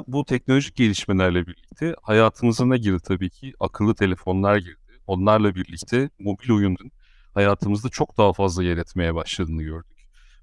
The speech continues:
Bir zamanlar biz işte, e, Snake oyununda kendimizle yarışırken,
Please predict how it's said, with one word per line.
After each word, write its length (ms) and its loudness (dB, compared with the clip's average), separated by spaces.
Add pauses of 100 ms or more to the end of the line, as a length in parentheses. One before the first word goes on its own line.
Bir 40 -8
zamanlar 680 2 (100)
biz 280 -20
işte, 440 -2 (240)
e, 360 0 (720)
Snake 440 0
oyununda 520 2
kendimizle 640 2
yarışırken, 640 -2